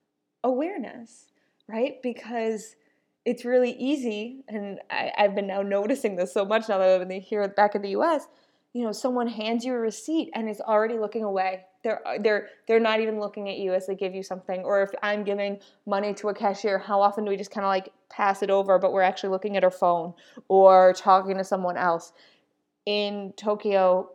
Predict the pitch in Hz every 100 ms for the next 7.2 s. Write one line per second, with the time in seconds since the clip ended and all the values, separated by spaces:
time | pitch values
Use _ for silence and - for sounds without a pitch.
0 | _ - 196 202 202 196 185 180 - -
1 | 202 214 226 - 185 190 190 190 180 196
2 | 196 208 202 180 175 180 175 190 185 175
3 | 196 185 190 185 - - _ 214 214 185
4 | 170 170 170 - 196 180 185 180 196 202
5 | 202 175 139 185 196 180 175 - 202 190
6 | 202 - 175 165 208 202 247 240 254 269
7 | 262